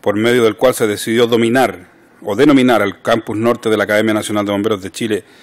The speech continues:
Guillermo Morales Beltramí, como una forma de rendir homenaje póstumo a quien fuera impulsor, fundador y primer presidente nacional de Bomberos de Chile.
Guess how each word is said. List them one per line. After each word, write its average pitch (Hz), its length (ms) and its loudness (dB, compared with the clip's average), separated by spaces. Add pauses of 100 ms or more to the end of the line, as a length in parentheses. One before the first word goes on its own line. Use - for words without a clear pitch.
(200)
Guillermo 110 340 0
Morales 107 320 0
Beltramí, 104 560 -4 (400)
como 104 180 -4
una 123 160 2
forma 123 380 2
de 117 80 4
rendir 110 420 0
homenaje 117 460 0
póstumo 110 460 -2
a - 20 -4
quien 117 180 -4
fuera 117 280 2
impulsor, 104 720 -2 (160)
fundador 117 760 0
y 113 100 -6
primer 127 360 0
presidente 143 560 0
nacional 127 420 0
de 135 80 0
Bomberos 120 300 -2
de 120 80 -6
Chile. 92 340 -8